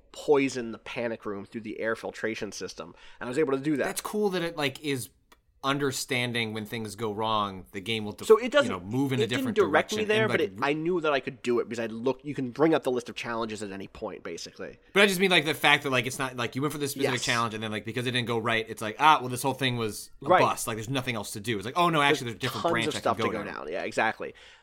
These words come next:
Speaker 1: So that's already part of it. But then the stuff that really ends up doing the wacky, goofy, funny, the funniest stuff are the escalation missions and the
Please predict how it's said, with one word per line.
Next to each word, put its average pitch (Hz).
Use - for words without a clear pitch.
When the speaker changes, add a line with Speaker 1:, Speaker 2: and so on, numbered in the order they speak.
Speaker 1:
So -
that's 233
already 196
part 120
of 95
it. -
But 120
then 156
the 175
stuff 254
that 233
really 117
ends 139
up 131
doing 143
the 127
wacky, 110
goofy, 113
funny, 113
the 104
funniest 120
stuff 165
are 127
the 117
escalation 120
missions 147
and 110
the 107